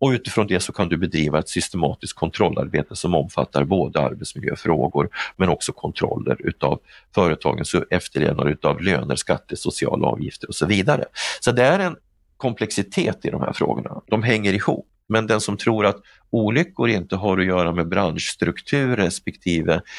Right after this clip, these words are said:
förekomsten av oseriösa företag har inte förstått frågan. Nu ser det ut som att regeringen har förstått frågan bättre till följd av den här olyckan, och då är det bra. Men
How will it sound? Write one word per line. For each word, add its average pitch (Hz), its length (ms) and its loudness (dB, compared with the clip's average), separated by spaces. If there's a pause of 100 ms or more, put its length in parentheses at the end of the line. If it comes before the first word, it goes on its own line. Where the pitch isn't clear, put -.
(360)
förekomsten 87 600 2
av 82 80 2
oseriösa 78 600 0
företag 80 600 0
har 82 160 0
inte 82 320 -4
förstått - 360 -4
frågan. - 500 -2
Nu 117 400 0
ser - 260 -2
det 139 60 4
ut 110 120 0
som 113 140 0
att - 100 -4
regeringen 92 440 0
har - 140 -14
förstått - 440 -2
frågan 98 340 2
bättre 92 340 -4 (400)
till 95 100 0
följd 135 240 2
av 127 80 2
den 104 120 0
här 98 100 4
olyckan, 90 460 0
och 85 80 0
då 90 100 0
är 98 60 2
det 110 100 0
bra. 139 360 0 (240)
Men 101 380 0